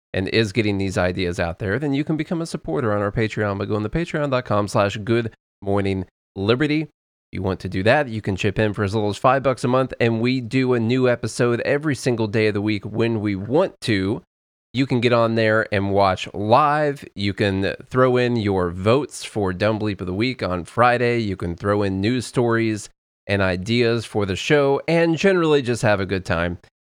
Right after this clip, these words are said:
hanging out. So go to Patreon and do that. The link is in the show notes. And then one more, if I, if, if you'll pardon me, I'll just do one more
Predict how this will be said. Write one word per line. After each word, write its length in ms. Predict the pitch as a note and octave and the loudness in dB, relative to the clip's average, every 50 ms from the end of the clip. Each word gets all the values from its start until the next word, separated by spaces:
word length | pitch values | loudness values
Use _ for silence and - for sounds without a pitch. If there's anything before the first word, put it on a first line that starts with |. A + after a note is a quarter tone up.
| _ _ _ - | _ _ _ -2
hanging 200 | G2 F#2+ G2 F#2+ | 0 0 2 2
out. 360 | G2 F2+ E2 B1+ - - - _ _ _ _ _ _ _ _ _ _ - | 2 2 0 -2 -4 -12 -20 _ _ _ _ _ _ _ _ _ _ 0
So 260 | G2 G#2 A2 A2 G#2+ G2+ | 2 4 4 4 2 2
go 260 | G2 F#2+ C3 C#3+ E3+ | 2 4 4 4 4
to 60 | D#3 | 4
Patreon 520 | A2+ A#2+ A2 G2 - G#2 F#2 F2+ F2 F#2 | 2 0 0 0 0 -2 0 0 0 0
and 60 | F#2 F#2 | -2 0
do 140 | G2 G#2 | 0 2
that. 180 | G2+ G#2 G2+ G#2 | 2 2 2 2
The 80 | - G#2 | 0 0
link 320 | G#2 A2+ A#2+ A#2 - - - | 0 2 0 0 -4 -4 -2
is 180 | A2+ A2 G2+ A#2 | 0 0 2 2
in 240 | A#2 A2+ A2 A2 - - | 2 2 2 0 -2 -4
the 160 | G2 G2+ G2+ | -2 -2 -2
show 300 | - - - G#2 G2+ G2+ | -2 0 2 2 2 2
notes. 360 | G2 G2 G2 G2+ G2 - - - _ _ _ _ _ _ _ - | 2 2 0 0 -2 -6 -12 -16 _ _ _ _ _ _ _ -2
And 140 | A2 A2 A2+ | 0 2 4
then 300 | A2+ A2 G#2 G2+ G2+ G2+ | 4 2 2 0 0 2
one 300 | G2 A2+ D#3 G3 F#3+ E3+ | 4 4 4 4 4 4
more, 320 | C#3 A2+ G2+ F#2+ G2 F#2+ F#2+ | 2 2 2 2 2 2 0
if 200 | G2 F#2+ - G2+ | 0 0 2 2
I, 400 | G2 F#2+ F#2 F#2 F#2 F2+ F2+ - _ - | 2 4 2 2 0 -2 -4 -8 _ -10
if, 240 | - F2 - - | -10 -10 -10 -10
if 180 | - - - - | -12 -12 -10 -8
you'll 140 | F#2+ F2+ F2 | -6 -6 -6
pardon 460 | - - B2 C3+ D3 D3+ D3+ C#3+ A#2+ | -2 0 2 2 2 2 0 0 0
me, 200 | G2+ F2+ F2 F2 | 0 -2 -2 -2
I'll 140 | F2 F2 F2+ | -4 -4 -4
just 240 | F#2+ F#2+ F2+ - - | -6 -8 -8 -6 -6
do 160 | G2+ F#2 F2+ | -4 -4 -2
one 160 | F2+ G2+ G#2+ | 0 -2 -2
more 340 | G#2 G2 G2+ G2+ G2 F#2+ | 0 0 0 0 -2 -2